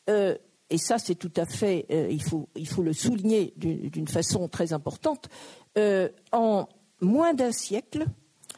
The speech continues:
vous avez ce qu'on appelle l'islam qui a complètement changé de société.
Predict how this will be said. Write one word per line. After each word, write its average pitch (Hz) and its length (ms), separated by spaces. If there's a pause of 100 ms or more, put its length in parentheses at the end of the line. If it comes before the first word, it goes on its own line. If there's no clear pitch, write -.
(320)
vous 226 320
avez 226 460
ce - 100
qu'on 214 140
appelle 185 260
l'islam 208 500 (460)
qui - 100
a 208 60
complètement 285 800
changé 311 600
de 262 120
société. 214 540